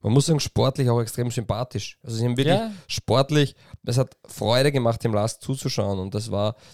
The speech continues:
Speaker 1: wirklich super, ähm, was da entstanden ist. Ähm, es sind halt immer sehr viele Nebengeräusche und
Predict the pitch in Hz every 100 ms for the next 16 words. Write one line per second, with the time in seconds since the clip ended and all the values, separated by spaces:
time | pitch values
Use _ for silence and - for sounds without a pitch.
0 | - 127 123 120 - 147 - 104 - -
1 | 71 92 98 101 - 104 101 104 104 110
2 | 123 131 127 - _ _ _ _ _ -
3 | - 113 113 113 107 120 147 143 147 147
4 | 131 135 131 120 131 127 113 113 110 104
5 | 95 95 -